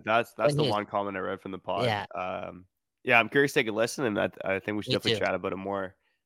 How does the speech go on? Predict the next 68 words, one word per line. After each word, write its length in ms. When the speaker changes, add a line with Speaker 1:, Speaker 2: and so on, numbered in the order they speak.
Speaker 1:
uh, 120
later 160
in 40
Speaker 2:
After 120
Speaker 1:
the 40
Speaker 2:
we 80
Speaker 1:
week 100
if 80
Speaker 2:
listen. 80
Speaker 1:
more 100
things 200
pop 280
up. 300
But, 260
uh, 240
Speaker 2:
Yeah. 240
Speaker 1:
<laughs> 920
but 120
yeah, 160
I, 260
I 40
think 160
that's 140
fascinating, 520
and, 100
and 160
it 100
certainly 460
sounds 440
like, 340
by 100
everything 400
we 120
heard, 300
based 220
on 60
the 80
end 100
of 80
season 260
media 240
availability 600
and 80
all 80
the 100
reporting, 400
that 160
Quinn 200
Hughes 260
is 80
gonna 160
be 100
the 80
next 220
captain 380
of 40
the 80
Vancouver 380
Canucks. 500
Speaker 2:
Yeah. 140
Speaker 1:
That's 100
certainly 220
what 100
it 60
seems 240
like 100
right 160
now. 260